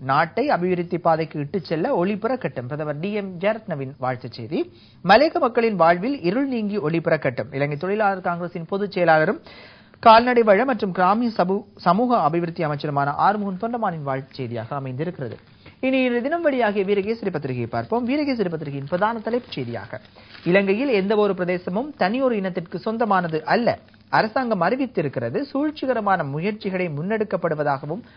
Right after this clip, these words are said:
தெரிவித்திருப்பதாகவே" அந்த செய்தி காணப்படுகிறது. அது வீரகேசரி பத்திரிகையின் பிரதான தலைப்புச் செய்தி.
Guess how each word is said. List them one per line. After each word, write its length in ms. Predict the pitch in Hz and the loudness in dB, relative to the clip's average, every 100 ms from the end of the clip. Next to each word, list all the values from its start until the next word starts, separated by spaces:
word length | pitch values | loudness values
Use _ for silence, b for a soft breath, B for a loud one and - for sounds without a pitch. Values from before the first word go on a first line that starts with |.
| B B | B B
தெரிவித்திருப்பதாகவே" 840 | 208 226 226 175 143 135 120 147 151 | -2 0 -4 -4 -2 -2 -2 -2 -4
அந்த 120 | 139 | -4
செய்தி 240 | 160 156 | -6 -6
காணப்படுகிறது. 640 | 151 156 151 151 175 254 311 | -6 -6 -4 -6 -6 -8 -2
அது 220 | 214 233 | -2 0
வீரகேசரி 480 | 262 302 277 185 151 | -4 -4 -6 -8 -8
பத்திரிகையின் 420 | 131 131 143 147 | -8 -10 -8 -6
பிரதான 320 | 180 190 202 | -2 -2 -2
தலைப்புச் 300 | 190 180 170 | -4 -8 -8
செய்தி. 260 | 127 107 | -12 -12